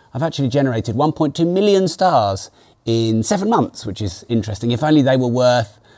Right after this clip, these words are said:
a pound each or ten pound each, but they're a bit less than that. Um, but I have to keep doing that. So that is an exchange of time for the money. Whereas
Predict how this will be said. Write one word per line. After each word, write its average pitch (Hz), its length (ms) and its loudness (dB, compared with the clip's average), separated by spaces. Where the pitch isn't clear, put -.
a 107 80 0
pound 120 360 2
each 135 320 0
or 117 80 -2
ten 147 260 0
pound 104 240 -2
each, - 180 -14
but - 80 -10
they're 92 140 -6
a 76 40 -10
bit 58 140 -14
less - 180 -18
than 64 220 -16
that. 62 160 -16
Um, 120 140 2
but 113 100 0
I 147 80 4
have 175 200 0
to 160 100 -6
keep - 580 -6
doing 127 520 4
that. 87 320 -6
So 127 100 -6
that 139 160 0
is 156 160 4
an 127 80 0
exchange 120 520 -4
of 110 120 -8
time 110 300 -4
for 101 140 -10
the 95 100 -10
money. 98 460 -8
Whereas 113 580 0